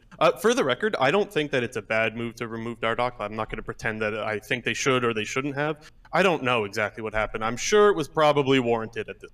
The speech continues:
point. Um, but yeah, anyways, I think Dardoch looked great. I thought Saligo was very underrated in the early going of the season. Um, there was one game,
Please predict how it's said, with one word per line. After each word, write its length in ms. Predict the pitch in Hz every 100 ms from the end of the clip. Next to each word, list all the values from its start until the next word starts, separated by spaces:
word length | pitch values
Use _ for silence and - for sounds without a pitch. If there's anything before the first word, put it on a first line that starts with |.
| -
point. 180 | 101 - - - - -
Um, 380 | 131 131 123 120
but 180 | 151
yeah, 180 | 156 131
anyways, 340 | 139 131 107 127
I 80 |
think 180 | 123 139
Dardoch 400 | 127 131 139 131
looked 200 | 139 -
great. 220 | 139 147 -
I 140 | -
thought 220 | - 254
Saligo 500 | 247 185 156 151 170
was 140 | 143 117
very 280 | 117 127 131
underrated 520 | 127 117 120 131 135
in 120 | 123
the 140 | 117
early 220 | 123 127 127
going 300 | 123 127 127
of 80 |
the 80 | 117
season. 440 | - 156 160 190 190 - - _ -
Um, 260 | 117 117 117
there 100 | 160
was 160 | 160
one 220 | 139 170
game, 440 | 220 135 135 147